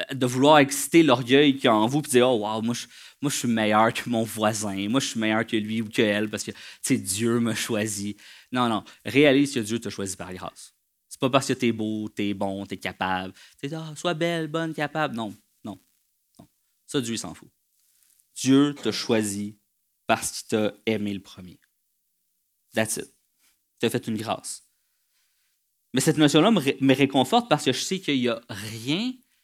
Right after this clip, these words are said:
ni personne qui peut me ravir de la main de Dieu. Amen. Et pendant que je continue ce point-là, j'inviterai les musiciens à venir me rejoindre. Je sais que j'a-, et, et en sachant que j'appartiens à Dieu, en sachant que rien ni personne peut me ravir de sa main,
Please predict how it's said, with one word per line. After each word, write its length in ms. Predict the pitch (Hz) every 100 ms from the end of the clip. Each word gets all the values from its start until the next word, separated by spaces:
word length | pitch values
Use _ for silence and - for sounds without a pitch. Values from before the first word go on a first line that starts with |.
| _ 120
ni 140 | 120
personne 680 | - 214 190 - 180 170 123
qui 100 | -
peut 120 | 120
me 100 | 110
ravir 380 | 110 104 110 107
de 40 |
la 120 | 101 95
main 120 | 92
de 120 | 90
Dieu. 200 | - 123 _ _ _ _ _ _ _ -
Amen. 320 | 113 147 95 - _ _ _ _ _ _ _ _ _ _ _ -
Et 80 | 131
pendant 220 | 139 180
que 140 | 185
je 40 | 151
continue 280 | 147 139 156
ce 140 | 135
point-là, 280 | 127 127 165
j'inviterai 400 | 151 117 113 139
les 100 | 123
musiciens 540 | 113 107 - 127 110
à 80 | 98
venir 220 | 110 110
me 100 | 110
rejoindre. 400 | 98 104 117 135 - _ _ _ _ _ _ _ _ _ _ _ _ 131
Je 120 | 151
sais 260 | - 269
que 100 | 262
j'a-, 160 | 143 131 - - -
et, 140 | 143 _ -
et 240 | 175 -
en 140 | 151 170
sachant 480 | - 254 - 302
que 80 | 254
j'appartiens 460 | 180 - 117 147 123
à 40 |
Dieu, 320 | 110 107 110 _ _ -
en 80 | 127
sachant 260 | 240 254
que 160 | 208 135 -
rien 300 | 127 156 254
ni 120 | 311
personne 380 | 269 202 - 196
peut 80 | 180
me 100 | 151
ravir 300 | 135 131 135
de 60 | 123
sa 180 | 117
main, 200 | 113 113